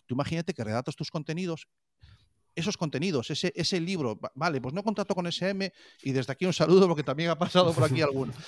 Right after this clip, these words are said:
Speaker 1: pero, eh, no, no con-, creo yo que sí, que le echo horas, eh,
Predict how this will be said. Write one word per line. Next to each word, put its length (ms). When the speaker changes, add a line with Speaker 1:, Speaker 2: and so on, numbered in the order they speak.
Speaker 1:
pero, 240
eh, 580
no, 180
no 120
con-, 200
creo 280
yo 240
que 120
sí, 200
que 140
le 140
echo 280
horas, 360
eh, 40